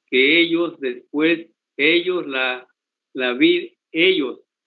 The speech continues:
la vida ya no les pareció bien a ellos y alguna vez dejaron a Cristo. Párrafo treinta y cuatro.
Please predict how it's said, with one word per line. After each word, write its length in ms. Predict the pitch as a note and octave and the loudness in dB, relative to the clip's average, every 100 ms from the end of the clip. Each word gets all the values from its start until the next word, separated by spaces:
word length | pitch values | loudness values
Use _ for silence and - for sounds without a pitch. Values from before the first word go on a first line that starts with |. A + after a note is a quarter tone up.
| _ _ | _ _
la 340 | C3 C3 B2+ | -4 -2 -2
vida 540 | B2 C3 F3+ G3+ G#3 G3+ | -4 0 0 0 0 0
ya 480 | D3 D#3 F3+ F#3 - _ _ _ _ _ _ _ _ _ _ - | 2 2 0 -2 -12 _ _ _ _ _ _ _ _ _ _ -10
no 320 | C3+ D3+ F3+ | -2 2 2
les 340 | G3 F3+ D#3 - | 2 0 -2 -6
pareció 600 | C3+ B2+ B2 - D3+ D#3+ | -8 -4 -4 -2 0 2
bien 400 | D#3 F3+ G3+ D#3+ - - | 4 2 2 -2 -8 -20
a 160 | - C3 | -12 -2
ellos 420 | E3 F3 D3 B2+ - _ _ _ - | 0 0 0 -6 -12 _ _ _ -4
y 300 | C3+ D#3+ D#3 D#3+ | 2 2 2 -4
alguna 640 | C#3 C3 C3 D3+ F#3 G3+ | -12 -8 -4 -2 0 0
vez 400 | F3 F3 F3 D3+ | 2 2 0 -4
dejaron 640 | C#3+ C3+ C3+ D#3+ D#3+ D3+ C#3 _ _ _ | -6 -6 -6 -4 -4 -4 -8 _ _ _
a 160 | C3 A#2+ | -12 -6
Cristo. 600 | C#3 D#3+ D#3 D#3 - A2+ - _ _ _ _ _ _ _ _ _ _ _ _ _ _ _ - | 0 2 2 -2 -12 -16 -18 _ _ _ _ _ _ _ _ _ _ _ _ _ _ _ -12
Párrafo 520 | - D#3 D#3 D3 D3 | -6 -2 0 0 0
treinta 300 | C#3+ C#3+ C3 | 0 0 2
y 120 | B2+ | 0
cuatro. 480 | C#3+ D3 C#3+ B2 A2 | 0 0 0 -4 -8